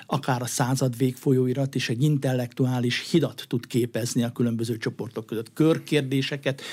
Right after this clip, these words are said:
tettünk fel a népi urbánus vitával kapcsolatban. Mindenkit megszólaltattunk, akit lehet. Aztán jött a pártosodás időszaka,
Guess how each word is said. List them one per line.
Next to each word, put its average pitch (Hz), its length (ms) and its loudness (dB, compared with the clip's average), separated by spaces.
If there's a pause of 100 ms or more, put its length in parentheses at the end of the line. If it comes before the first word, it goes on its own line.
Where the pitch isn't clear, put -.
(160)
tettünk 135 380 2
fel 135 160 0
a 131 60 2
népi 135 360 2
urbánus 131 600 0
vitával 110 540 -4
kapcsolatban. 113 580 -6
Mindenkit 139 600 2
megszólaltattunk, 113 880 -4
akit 113 260 -8
lehet. 104 160 -4 (340)
Aztán 156 320 0
jött 135 220 -2
a 107 60 -4
pártosodás 135 680 -2
időszaka, 147 120 -2